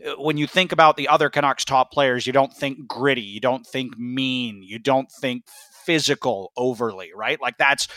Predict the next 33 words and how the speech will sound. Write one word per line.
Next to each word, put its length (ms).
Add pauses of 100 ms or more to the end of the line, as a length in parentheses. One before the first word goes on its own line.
(160)
those, 260
none 220
of 40
those 240
words 480
are 160
words 420
that 120
I 80
would 140
use 180
to 100
describe 460
Elias 300
Pettersson, 540 (340)
although 320
he's 240
a 80
tremendous 760
young 220
talent 440
that 120
is 140
crucial 580 (300)
to 100
this 160
organization. 720 (300)
I 80
wouldn't 300
use 180
them 180
to 80
describe 540